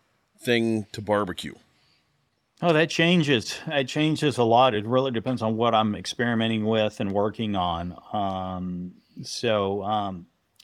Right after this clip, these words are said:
Speaker 2: I've got, I tell you what, right now, and it's really, um, and, and again, <laughs> it's week to week, what I absolutely love.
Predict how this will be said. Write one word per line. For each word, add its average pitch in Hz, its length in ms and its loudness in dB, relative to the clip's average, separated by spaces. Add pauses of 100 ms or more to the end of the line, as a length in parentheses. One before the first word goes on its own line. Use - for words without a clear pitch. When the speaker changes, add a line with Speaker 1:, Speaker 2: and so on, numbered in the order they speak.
Speaker 2:
I've 175 200 0
got, 165 300 4
I 139 80 -2
tell 180 200 6
you 139 120 2
what, 147 240 4
right 135 260 4
now, 135 480 4
and 104 100 -2
it's 98 260 -8
really, 127 680 4
um, 113 600 -2
and, 143 180 -2
and 143 200 4
again, 143 400 4
<laughs> - 20 4
it's 139 160 0
week 143 320 4
to 127 100 2
week, 113 380 2
what 117 160 4
I 110 100 6
absolutely 113 520 0
love. 110 300 0